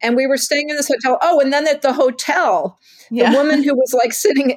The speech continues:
Speaker 1: who, the woman who was at the front desk of the hotel, Leticia, fell in love with Paul and presented
Speaker 2: <laughs>
Speaker 1: him the morning, the last morning we were there, presented him, I kid you not, with a heart-shaped rock in a box.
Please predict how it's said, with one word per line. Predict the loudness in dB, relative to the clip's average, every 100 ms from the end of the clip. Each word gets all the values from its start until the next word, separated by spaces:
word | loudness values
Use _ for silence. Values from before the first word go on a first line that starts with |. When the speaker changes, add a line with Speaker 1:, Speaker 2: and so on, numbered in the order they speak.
| 0
Speaker 1:
who, | 0
the | 2
woman | 0 0
who | 0
was | 0
at | -2 -4
the |
front | -4 -2 0
desk | -2 -2 -2
of | -4
the | -2
hotel, | -2 -4 -4 -2 -2 -6 _ _ -4
Leticia, | -4 -2 -2 -2 -2 -2 -4 -10 _ _
fell | -4 0 2
in | 2 0
love | 0 0
with | -2 -4
Paul | -6 -2 -2 -4 _ _ _ _ -8 -4
and | 0
presented | 0 2 0 0 -4
Speaker 2:
<laughs> | -2
Speaker 1:
him | -2 0 0 -4 -18 _ -4
the | 0
morning, | 2 2 0 -2 -8 -20 _ _ -14 -10 -2
the | 0
last | 0 0 -2
morning | 0 0 0
we | 0
were | 0
there, | 0 0 0 -4 -8 _ -10 -2
presented | 0 0 -2 -2 -2
him, | 0 0 -2 -6 _ -8
I | -6
kid | -4 -4 -2 -2
you | -2
not, | -2
with | -2 -4
a |
heart-shaped | -8 -4 -2 -2 -4 -10 -4 -2 -2 -4 -14 -6
rock | -2 -2 -6 -8
in | -6
a | -4
box. | -4 -4 -4 -6 -8 -8 -8